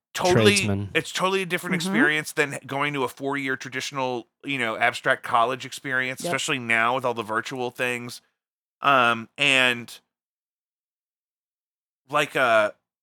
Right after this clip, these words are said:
Speaker 1: I don't understand why there's still a stigma like that. That's a worse job or something, 'cause it's
Speaker 2: It's
Speaker 1: actually
Speaker 2: the
Speaker 1: a better
Speaker 2: movies.
Speaker 1: job.
Speaker 2: It's the movies and, like,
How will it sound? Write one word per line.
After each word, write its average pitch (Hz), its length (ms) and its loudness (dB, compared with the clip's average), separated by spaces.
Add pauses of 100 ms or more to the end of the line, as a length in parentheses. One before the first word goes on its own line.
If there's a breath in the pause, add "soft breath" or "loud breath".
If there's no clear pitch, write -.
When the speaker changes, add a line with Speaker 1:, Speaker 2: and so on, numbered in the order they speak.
(460)
Speaker 1:
I 151 60 4
don't 165 120 6
understand 160 380 -2
why 139 80 6
there's 131 160 0
still 135 180 -2
a 110 60 -2
stigma 117 380 -4
like 101 140 -6
that. 110 160 -6
That's 110 180 -2
a 113 80 -2
worse 107 380 -4
job 95 460 -2
or 104 80 -8
something, 101 240 -8
'cause 101 100 -10
it's 120 120 -6
Speaker 2:
It's 135 180 2
Speaker 1:
actually 143 60 2
Speaker 2:
the 139 80 6
Speaker 1:
a - 20 6
better 117 180 10
Speaker 2:
movies. 104 180 6
Speaker 1:
job. 95 400 0
Speaker 2:
It's 131 180 2
the 156 80 4
movies 160 460 8
and, 113 160 6
like, 107 260 2